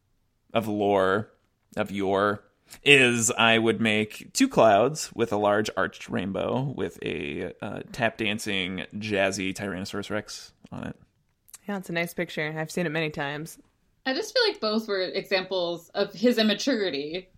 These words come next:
Speaker 3: Just that, you know, he's still, like, a kid. And so that's why it was so shocking to me at the end of that, where he's like, "You're gonna be a greater sword master than me. You're already so great."
Speaker 1: <laughs>
Speaker 3: It's like, but we've pretty much established he's, like, a kid. <laughs>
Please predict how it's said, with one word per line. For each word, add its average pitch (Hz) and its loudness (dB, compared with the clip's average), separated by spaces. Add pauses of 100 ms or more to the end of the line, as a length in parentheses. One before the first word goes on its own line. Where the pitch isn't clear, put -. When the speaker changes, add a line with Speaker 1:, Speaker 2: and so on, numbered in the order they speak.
(140)
Speaker 3:
Just 220 -8
that, 185 -4
you 220 -4
know, 170 -6
he's 208 -4
still, 214 -6
like, 202 0
a 180 -4
kid. 170 -4
And 208 -4
so 220 2
that's 220 0
why 381 4
it 233 2
was 226 -4
so 240 2
shocking 214 0
to - -10
me 175 -8
at 165 -10
the 160 -8
end 170 -4
of 165 -8
that, 156 -6
where 165 -10
he's 160 -8
like, 151 -12 (320)
"You're 196 -6
gonna 185 -2
be 160 -2
a 135 -4
greater 165 -8
sword 165 -8
master 165 -4
than 156 -10
me. 170 -8
You're - -10
already 170 0
so 165 -6
great." 170 -4
Speaker 1:
<laughs> - -16 (440)
Speaker 3:
It's 381 -12
like, 285 2
but 277 -2
we've 339 -6 (160)
pretty 494 6
much 440 4
established 269 4
he's, 208 0
like, - 2
a - -2
kid. 208 2
<laughs> 269 0